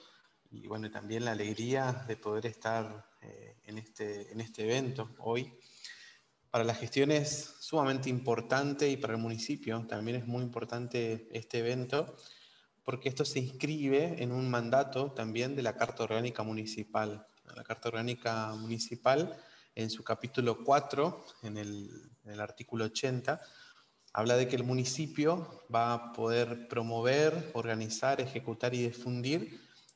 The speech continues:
este tipo de acciones de innovación, de investigación y de aplicación científica en coordinación con universidades e institutos superiores. Entonces, esto nos pone, nos pone muy felices porque este evento, sin duda,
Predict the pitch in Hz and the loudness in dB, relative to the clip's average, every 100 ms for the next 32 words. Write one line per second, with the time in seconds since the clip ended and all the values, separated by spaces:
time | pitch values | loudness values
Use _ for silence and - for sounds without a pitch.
0 | - 123 117 127 131 117 - - 139 139 | -10 -8 -6 -2 2 2 2 0 0 2
1 | 120 113 113 110 113 - - 135 151 170 | 0 0 0 0 -2 -4 0 2 2 -2
2 | 175 - 113 113 113 110 - 117 110 - | -8 -12 -4 -2 -2 -6 -2 -2 -2 -2
3 | 127 131 147 151 - - - 117 113 117 | -2 -2 -2 -8 -16 -20 -6 2 2 2
4 | 117 110 - 123 123 127 120 143 139 156 | 0 0 0 -2 -2 -2 -4 -8 -6 -4
5 | - 165 165 - - - 127 139 139 127 | 0 0 -2 -16 -20 -6 -2 0 2 2
6 | 123 123 123 - 139 143 127 117 117 113 | 2 0 0 -2 -2 0 -2 0 0 0
7 | 110 - 110 120 127 - 117 113 113 120 | -2 -2 2 2 0 -4 -6 -6 -6 -4
8 | 117 120 - 113 104 104 104 101 - - | -4 -4 -6 -6 -4 -2 -2 -4 -8 -16
9 | _ _ _ - - _ _ _ _ _ | _ _ _ -16 -16 _ _ _ _ _
10 | _ _ 120 117 127 127 120 117 117 - | _ _ -2 2 4 6 6 4 0 -6
11 | - 120 143 127 - 131 131 120 117 117 | -10 -2 2 2 4 4 4 4 2 2
12 | 135 139 139 147 180 139 - 120 - 107 | 2 4 2 4 2 2 0 -2 -4 -4
13 | - 135 135 143 127 131 143 139 139 170 | -2 -2 0 0 2 4 4 2 2 0
14 | 165 - 117 117 131 143 | 0 -4 -2 0 0 0